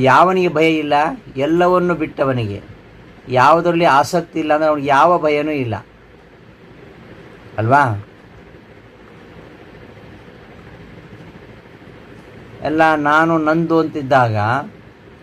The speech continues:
ಅದು ಅವನಿಗೆ ಭಯ ಇರ್ತದೆ, ತನ್ನದು ಕೈ ತಪ್ಪಿ ಹೋಗ್ತದೆ ಅಂತ ಭಯ ಅಲ್ವೇ?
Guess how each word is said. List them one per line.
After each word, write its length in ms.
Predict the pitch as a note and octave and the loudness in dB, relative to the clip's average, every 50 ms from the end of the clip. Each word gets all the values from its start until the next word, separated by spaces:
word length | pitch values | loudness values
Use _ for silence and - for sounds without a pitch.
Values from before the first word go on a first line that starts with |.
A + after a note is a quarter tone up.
| - - - - - - - - - - - - | -20 -20 -20 -20 -20 -20 -20 -20 -20 -20 -10 -8
ಅದು 240 | - D3 D#3 E3+ E3+ E3+ E3 E3 E3 D#3+ D#3+ D#3 D#3 - - - - - - - - - - - - - - - - | -6 -4 -2 -2 0 0 0 0 0 0 -2 -4 -6 -12 -18 -20 -20 -20 -20 -20 -20 -20 -20 -20 -20 -20 -18 -8 -4
ಅವನಿಗೆ 440 | - D3+ E3 E3 E3 E3 E3 D#3+ D3+ D3+ D3 C#3+ C#3+ - - - B2 A2 | -2 0 0 2 2 2 2 2 2 2 0 -2 -4 -8 -10 -10 -4 0
ಭಯ 160 | D3 D#3 E3+ E3+ D#3+ | 2 2 4 4 2
ಇರ್ತದೆ, 420 | D3+ C3+ B2 - B2+ G#2+ G2 F#2+ - - - - - - - - - - - - - - - - - - - | 0 0 -2 -4 -4 -4 -4 -6 -10 -16 -20 -20 -20 -20 -20 -20 -20 -20 -20 -20 -20 -20 -20 -20 -20 -16 -6
ತನ್ನದು 320 | - C3 C3 C3+ C3+ C3+ B2 | -4 -2 -2 0 0 -2 -2
ಕೈ 160 | - D#3 D3+ | 0 -2 0
ತಪ್ಪಿ 280 | C3 D3+ C#3 - - D3 | 0 -2 -4 -4 -6 0
ಹೋಗ್ತದೆ 420 | C3 D3 D#3 D3+ - D3+ C3+ C3+ C3+ | 2 2 2 2 0 -2 -2 0 -2
ಅಂತ 160 | C3 C3 - B2 G#2 | -2 -2 -6 -4 -2
ಭಯ 160 | A#2+ A#2+ A2 G2 - - - - - - - - - - - - - - - - - - - - - - - - - - - - - - - - - - - - - - - - - - - - - - - - | -2 0 0 -2 -4 -8 -16 -20 -20 -20 -20 -20 -20 -20 -20 -20 -20 -20 -20 -20 -20 -20 -20 -20 -20 -20 -20 -20 -20 -20 -20 -20 -20 -20 -20 -20 -20 -20 -20 -20 -20 -20 -20 -20 -20 -20 -20 -20 -20 -20 -12 -8
ಅಲ್ವೇ? 300 | - B2 B2 B2 D3 D3+ | -4 -2 0 2 2 2